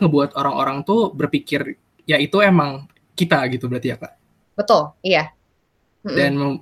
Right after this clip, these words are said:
Speaker 1: dan mewujudkan ke realita atau enggak, Kak, sebenarnya?
Speaker 2: Eh,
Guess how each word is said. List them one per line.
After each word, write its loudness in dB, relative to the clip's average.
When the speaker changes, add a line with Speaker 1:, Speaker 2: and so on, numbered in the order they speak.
Speaker 1:
dan 2
mewujudkan 2
ke 2
realita 2
atau 0
enggak, -2
Kak, -12
sebenarnya? -8
Speaker 2:
Eh, 6